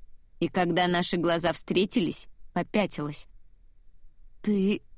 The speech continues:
Она вскинула дрожащую руку, почти уткнув длинный палец мне в грудь. "Ты ведь..." "Да, должна быть уже мертва. Судя по всему, раз десять", устало произнесла я. "Это долгая история".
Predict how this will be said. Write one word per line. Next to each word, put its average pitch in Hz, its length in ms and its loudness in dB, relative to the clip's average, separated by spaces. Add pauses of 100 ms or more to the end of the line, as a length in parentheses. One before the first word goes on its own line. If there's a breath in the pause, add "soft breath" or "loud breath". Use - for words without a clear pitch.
(600)
Она 208 200 6
вскинула 202 540 4
дрожащую 185 680 2
руку, 233 340 0 (300)
почти - 360 2
уткнув 220 440 2
длинный 190 500 4
палец 220 400 2
мне 190 240 4
в 196 60 0
грудь. 202 340 0 (360 soft breath)
"Ты 233 200 6
ведь..." 220 320 2 (920)
"Да, 240 300 4
должна 202 460 2
быть 220 220 -2
уже 208 200 0
мертва. 175 500 0 (580)
Судя 247 300 2
по 226 120 -4
всему, 226 360 2
раз 214 200 2
десять", 165 540 -4 (280)
устало 180 400 2
произнесла 175 600 0
я. 156 240 0 (500)
"Это 202 200 0
долгая 180 440 2
история". 160 500 -2